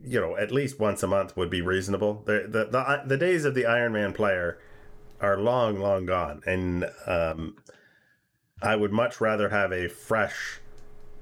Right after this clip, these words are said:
Vlad Guerrero Junior for September than one who is all worn out. Though I am sure, as he has attested himself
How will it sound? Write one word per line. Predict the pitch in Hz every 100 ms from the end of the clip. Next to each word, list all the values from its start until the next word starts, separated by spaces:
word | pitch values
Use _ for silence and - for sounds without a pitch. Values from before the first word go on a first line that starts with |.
| - - - - - -
Vlad | 104 104 -
Guerrero | 98 95
Junior | 90 95 92
for | 87
September | - 85 95 87 82
than | 85
one | 90 90
who | 90
is | 87
all | 87 82
worn | 82 78
out. | 76 - -
Though | 123 120
I | 117 120
am | 131
sure, | 185 151 123 139
as | 107 104
he | 113
has | 107
attested | 110 123 - 107
himself | 104 117 107